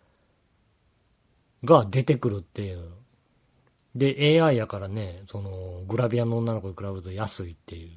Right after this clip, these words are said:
ギャラも。いやー、どう、まあね、グラビアね。うーん、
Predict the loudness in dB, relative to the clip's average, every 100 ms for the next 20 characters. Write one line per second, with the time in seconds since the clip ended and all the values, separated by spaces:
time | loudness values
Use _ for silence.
0 | -8 -6 -4 -8 -12 -18 _ _ _ _
1 | -20 -20 -20 -20 -20 _ _ _ _ _
2 | _ _ _ _ _ -12 -10 -8 -8 -6
3 | -6 -6 -6 -6 -8 -10 -8 -2 2 6
4 | 8 6 2 _ _ _ _ _ _ _
5 | _ _ _ -6 -4 -4 -6 -14 _ _
6 | -8 -6 -6 -2 4 4 4 4 4 2
7 | 2 0 -4 -14 -20 _ _ _ _ _
8 | _ _ _ _ _ _ -20 _ _ _
9 | _ _ _ _ _ _ -6 -2 -2 0
10 | 0 0 0 0 0 -2 -2 -6 -8 -12
11 | -16 -18 -20